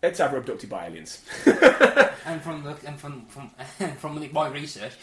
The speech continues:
Speaker 2: it, um, turns out that was the best thing the show ever did. Well, for the few long-term planning.
Speaker 1: It was, it was the trigger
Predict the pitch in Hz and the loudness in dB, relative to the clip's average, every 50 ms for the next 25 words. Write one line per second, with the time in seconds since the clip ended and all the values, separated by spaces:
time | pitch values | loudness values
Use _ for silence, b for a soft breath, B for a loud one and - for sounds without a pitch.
0 | B B B 151 143 - - 143 139 131 131 - 147 143 139 135 135 120 110 123 | B B B -14 -12 -10 -8 -8 -8 -8 -10 -10 -10 -10 -8 -8 -8 -6 -4 -6
1 | 120 - 135 127 120 127 120 - 127 123 123 - - 123 110 110 104 104 - - | -6 -6 -10 -14 -14 -16 -12 -10 -10 -10 -10 -10 -14 -14 -14 -14 -16 -16 -16 -16
2 | 107 107 104 104 101 - _ _ _ _ _ 127 - - - - 131 131 123 123 | -16 -16 -18 -20 -20 -20 _ _ _ _ _ -20 -18 -16 -16 -12 -10 -10 -10 -10
3 | - 147 139 - - 165 151 147 147 147 147 143 143 - - 151 135 127 117 - | -10 -12 -14 -12 -8 -8 -8 -6 -6 -6 -6 -8 -8 -12 -10 -10 -10 -10 -10 -14
4 | - - 131 131 120 101 98 95 _ _ _ _ _ _ 190 202 196 196 180 - | -12 -10 -10 -10 -10 -14 -18 -20 _ _ _ _ _ _ 2 2 2 -2 -4 -4
5 | - 196 - 180 170 - 160 - - - 240 240 175 131 101 92 85 | -4 -6 -6 -6 -8 -8 -8 -8 -2 -2 0 0 2 0 0 0 -2